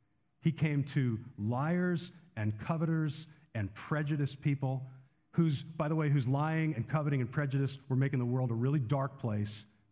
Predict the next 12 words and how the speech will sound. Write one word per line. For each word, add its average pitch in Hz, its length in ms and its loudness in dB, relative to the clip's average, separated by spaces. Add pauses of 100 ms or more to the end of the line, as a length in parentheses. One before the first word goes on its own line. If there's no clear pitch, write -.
people 131 440 0 (140)
like 117 260 -2
me, 127 520 2 (500)
and 139 100 4
he 139 60 4
came 147 300 0
to 131 100 -2
shatter 151 800 -2 (160)
the 117 80 2
yoke 107 520 0 (280)
of 101 180 -4
sin. 85 380 -6